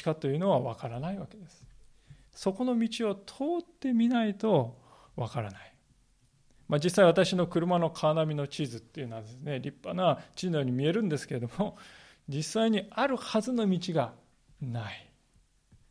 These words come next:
走ってみて初めて、「ああ、ここに道があったんだ」と分かったわけですね。何を申し上げたいかと言いますとですね、人間というものは知らない道の地図は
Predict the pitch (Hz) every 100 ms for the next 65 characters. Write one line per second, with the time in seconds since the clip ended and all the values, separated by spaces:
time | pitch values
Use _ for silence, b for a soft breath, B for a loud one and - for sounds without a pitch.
0 | _ b b b b b - - 214 -
1 | - - 247 208 196 170 180 214 226 -
2 | - 180 196 190 156 - 175 135 131 -
3 | 190 160 147 165 - - 123 110 - -
4 | - 139 123 127 - 170 160 165 151 160
5 | 180 240 - _ _ _ _ _ _ _
6 | _ _ - _ - b b b b b
7 | b b b 147 131 185 208 220 240 226
8 | 247 240 214 170 165 156 143 123 127 120
9 | 156 190 208 220 220 220 160 120 B B
10 | - - - 151 160 202 226 247 277 285
11 | 196 160 - 147 175 202 131 127 - 180
12 | 131 113 107